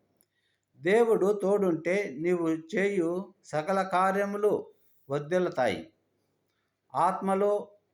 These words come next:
నువ్వు వెదుగుతున్న కొలది అన్ని, అన్నింటి, అన్నీ నీ వెంట వస్తూనే ఉంటాయి. ఏడవదిగా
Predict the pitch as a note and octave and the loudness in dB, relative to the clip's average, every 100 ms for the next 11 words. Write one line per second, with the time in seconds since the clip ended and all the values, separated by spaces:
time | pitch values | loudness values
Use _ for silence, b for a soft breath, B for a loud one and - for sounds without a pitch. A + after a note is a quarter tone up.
0 | _ - C#3+ F3 F3+ G3 D#3 E3+ G3 F#3+ | _ -8 -2 0 2 2 2 2 -2 -2
1 | F#3 F#3 F3 F3 G3+ F3 C#3+ D3+ F3 _ | -2 -2 0 0 0 0 0 -2 -8 _
2 | - C#3+ F3 G3 G3+ G3 F#3 C#3+ D#3+ F#3+ | -6 -4 -2 -2 -2 -4 -4 -4 -4 -4
3 | G3+ G3+ G3 G3 E3+ C#3 F#3 G#3 A3 G3 | -4 -6 -6 -2 -2 0 -2 -2 -2 -2
4 | E3 D#3+ D#3+ E3+ E3+ E3 D3 - F3 F3+ | -2 0 0 -2 -2 -2 -4 -4 -4 -2
5 | F3+ C#3+ C3+ G2 - _ _ _ _ _ | -2 -4 -2 -4 -6 _ _ _ _ _
6 | _ _ _ _ _ _ _ _ _ _ | _ _ _ _ _ _ _ _ _ _
7 | _ _ _ _ _ _ _ _ _ _ | _ _ _ _ _ _ _ _ _ _
8 | _ _ _ C#3+ F3 F#3+ F3+ C#3 C#3 E3+ | _ _ _ -2 0 2 0 0 0 0
9 | F3+ | -2